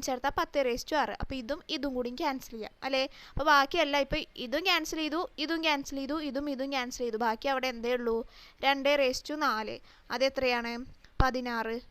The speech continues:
അപ്പോൾ ഉത്തരം എന്ന് പറയുന്നത് ഏതാണ്? ഓപ്ഷൻ ബി, പതിനാറ്. അടുത്ത ചോദ്യം നോക്കാം. രണ്ട് സംഖ്യകൾ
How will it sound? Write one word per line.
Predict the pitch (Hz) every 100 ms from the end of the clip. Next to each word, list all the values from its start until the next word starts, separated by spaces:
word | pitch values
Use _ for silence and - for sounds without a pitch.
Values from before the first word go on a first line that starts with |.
| -
അപ്പോൾ | - 269
ഉത്തരം | - 247 254
എന്ന് | 277 285
പറയുന്നത് | 277 277 277 277
ഏതാണ്? | 254 240 233 240 - - -
ഓപ്ഷൻ | 240 247 - 269 247
ബി, | 240 392 -
പതിനാറ്. | 254 240 226 214 226 233 - - - - _ - - - - - -
അടുത്ത | 320 339
ചോദ്യം | 349 254 233
നോക്കാം. | 220 220 254 320 - - - - -
രണ്ട് | 381 403 494
സംഖ്യകൾ | 480 330 285 302 254